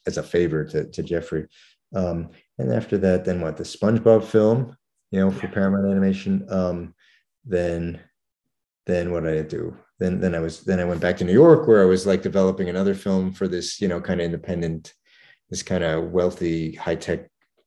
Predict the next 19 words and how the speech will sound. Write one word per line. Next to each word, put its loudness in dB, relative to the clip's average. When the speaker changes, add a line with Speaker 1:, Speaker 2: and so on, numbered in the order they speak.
Speaker 1:
guy 2
who -4
wanted -4
to -4
make -6
a -12
film, -4
which, -6
uh, -4
came, -4
it -14
was, 0
it 2
was 6
actually 4
pretty 4
good. 8
And, 0
um, -4